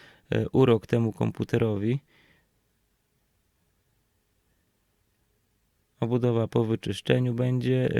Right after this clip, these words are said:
e, płyta oczywiście tak samo, wszystkie elementy będą wyjęte, e, wyczyszczone, później sobie to zamontujemy, e, załatwimy jakiś dysk, jeszcze nie wiem jak tutaj jest z obsługą tych,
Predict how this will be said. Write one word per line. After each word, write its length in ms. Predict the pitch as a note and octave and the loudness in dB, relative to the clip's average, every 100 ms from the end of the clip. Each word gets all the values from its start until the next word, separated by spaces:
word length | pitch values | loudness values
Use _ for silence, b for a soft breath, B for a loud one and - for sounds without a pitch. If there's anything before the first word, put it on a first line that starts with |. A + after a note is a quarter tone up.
| A#2+ A#2 | 0 0
e, 60 | A2+ | 0
płyta 340 | - B2+ - | 0 -2 0
oczywiście 460 | A2 - G#2+ G#2+ - | -2 -2 -4 -4 -4
tak 180 | A2+ - | -4 0
samo, 300 | B2+ A#2 A2 | 0 0 -2
wszystkie 340 | - - - | -8 -8 -2
elementy 380 | A2+ A2+ A2 G#2+ | 0 0 -2 -2
będą 360 | G#2+ G#2 G2+ F#2+ | -2 -2 -2 -2
wyjęte, 600 | B2 C3 B2+ A#2+ C3 A#2+ B B B B | -2 -2 -2 -2 -4 -4 B B B B
e, 320 | A2 A2 G#2 | -4 -2 -2
wyczyszczone, 720 | G2+ A#2 - A#2+ - B2+ A#2+ A#2 | -2 -4 -4 -6 -2 -2 -2 -2
później 300 | A#2 A2+ A2+ | -2 -2 -2
sobie 280 | - G#2 G#2 | -4 -4 -4
to 240 | G#2+ F#2+ - | -4 -4 -6
zamontujemy, 1000 | - G2+ B2 B2 A#2 C3 B2+ B2 B2 B2 - b b b b b - | -8 -4 -4 -4 -4 -4 -2 -2 -4 -6 -8 b b b b b -6
e, 0 | A2+ A2 G#2 G2+ G2 G2 | -2 -2 -2 -2 -2 -6
załatwimy 920 | F#2+ G#2 B2+ B2 A#2+ - B2 A#2+ A2+ | -10 -4 -2 0 -2 -4 -2 0 0
jakiś 440 | A2 - A2 G2 | -2 -4 -4 -4
dysk, 680 | G2 A#2+ B2 B2 - - - | 0 2 2 0 -8 -10 -6
jeszcze 360 | A2 - A2+ | -6 -4 -4
nie 140 | A#2 A2+ | -2 0
wiem 220 | A2 G#2+ | -2 -2
jak 240 | G#2 A2+ | -2 -4
tutaj 320 | - G#2 A2 G#2+ | -4 -2 0 0
jest 160 | G#2 | -2
z 60 | G#2 | -2
obsługą 600 | G#2 - A2+ G#2+ G#2+ G2+ | -4 -6 -4 -2 -2 -4
tych, 280 | - G2 | -6 -8